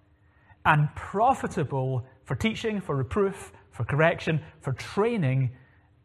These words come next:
in righteousness. See, this book makes claims that no other book claims. I mean, the claims in this book are so fantastical, so fantastical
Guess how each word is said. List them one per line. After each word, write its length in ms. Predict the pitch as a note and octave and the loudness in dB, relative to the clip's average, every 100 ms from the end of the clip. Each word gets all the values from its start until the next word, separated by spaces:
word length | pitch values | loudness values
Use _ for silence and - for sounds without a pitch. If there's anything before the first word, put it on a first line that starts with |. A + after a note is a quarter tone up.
| _ _ | _ _
in 100 | B2 | -2
righteousness. 760 | A#2+ A#2 A2+ B2+ - - - - _ _ _ _ _ _ _ - | 0 0 -2 -6 -8 -14 -20 -20 _ _ _ _ _ _ _ -20
See, 120 | - C3+ | -4 0
this 200 | E3 - | 2 0
book 380 | F#3 F3+ - - - _ - _ _ | -2 -4 -4 -16 -20 _ -20 _ _
makes 300 | E3 G3 - | -2 -2 -4
claims 420 | - G3+ F3 D#3 | -6 -4 -2 0
that 160 | D3+ - | -2 -2
no 540 | D3 E3+ G3 A3 G#3+ - | -2 -2 -2 -2 -4 0
other 240 | E3+ D3 | 0 2
book 460 | C#3 B2 C#3 C#3 - - _ _ | 0 -2 -4 -6 -14 -20 _ _
claims. 540 | - G3 D3 G#2 - - _ _ _ _ _ _ _ - - - | -4 -2 0 0 -4 -14 _ _ _ _ _ _ _ -12 -10 -4
I 60 | |
mean, 260 | G3 F#3+ - - | -2 -2 -4 -4
the 80 | G3+ | 0
claims 400 | - A#3+ B3 A#3+ | 2 2 2 -2
in 100 | G3 | -2
this 140 | E3+ | -2
book 380 | D#3 F#3 C3+ - - _ | -2 -2 -4 -6 -20 _
are 120 | F3 | 0
so 340 | D#3+ - A#3 B3 | 0 0 0 0
fantastical, 840 | - G#3+ G#3+ A3 G#3+ - G3+ A#2+ - - _ | 0 -2 -4 -6 -6 -6 -4 -6 -8 -18 _
so 200 | - - | -4 -2
fantastical 760 | A#3 C4 A#3 F#3 - C#3 C#3 C3 | 0 4 6 6 4 -2 0 -2